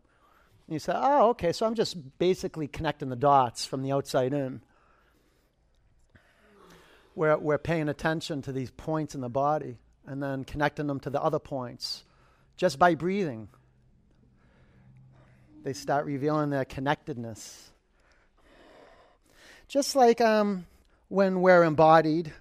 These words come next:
and we practiced holistically, we've done everything we could, there's a sense of a connection to a bigger energy that can bring forth kindness and compassion and understanding and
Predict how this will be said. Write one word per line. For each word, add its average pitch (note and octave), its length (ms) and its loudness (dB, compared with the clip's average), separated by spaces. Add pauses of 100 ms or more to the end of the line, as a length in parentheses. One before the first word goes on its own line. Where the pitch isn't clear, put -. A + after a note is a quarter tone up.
(160)
and D3+ 240 -2
we D3 100 -2
practiced D#3+ 540 0
holistically, D#3 720 -4 (1080)
we've B2+ 140 -10
done D#3 160 6
everything D#3 320 2
we C#3+ 120 -2
could, E3 420 0 (400)
there's F3 200 2
a F3 60 -2
sense G#3 460 -2
of D#3 180 0
a C#3 240 2 (340)
connection D#3+ 460 -4
to - 140 -6
a C#3 40 -2
bigger C3+ 320 0
energy C#3 480 -2 (540)
that F#3+ 160 2
can F#3 200 -2
bring F3+ 200 0
forth E3 300 0
kindness D3 480 -2
and C#3+ 80 -12
compassion C#3 680 -2
and B2+ 160 -8
understanding C#3 880 -4
and A#2 160 -10